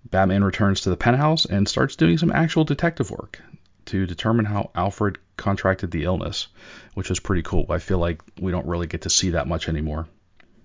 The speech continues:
Eventually, he retires to a sub-basement in the Wayne building that was built to remem-,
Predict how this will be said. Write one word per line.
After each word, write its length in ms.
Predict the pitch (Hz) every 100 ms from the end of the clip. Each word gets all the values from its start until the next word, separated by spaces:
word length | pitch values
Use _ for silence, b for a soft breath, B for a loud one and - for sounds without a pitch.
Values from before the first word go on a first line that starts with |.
| -
Eventually, 380 | 104 131 - 123
he 100 | 120
retires 500 | 110 107 110 110 104
to 180 | - 104
a 60 | 87
sub-basement 840 | - 110 101 101 - 117 110 - - -
in 140 | 95
the 60 | 90
Wayne 260 | 95 101
building 360 | 107 107 107 95
that 160 | 98
was 160 | 101 95
built 280 | - 156 180
to 120 | 160
remem-, 300 | 135 139